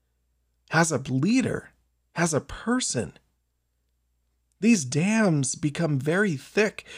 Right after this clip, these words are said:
They become very huge and tall.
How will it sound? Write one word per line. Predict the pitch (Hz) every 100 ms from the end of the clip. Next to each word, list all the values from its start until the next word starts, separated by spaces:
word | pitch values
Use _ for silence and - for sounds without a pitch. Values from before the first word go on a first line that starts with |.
| -
They | - 156
become | 165 175 156
very | 127 131 180 196 196 175 _ _ _ _
huge | - - 220 226 156 120 - -
and | 117 110
tall. | - - 185 156 110 85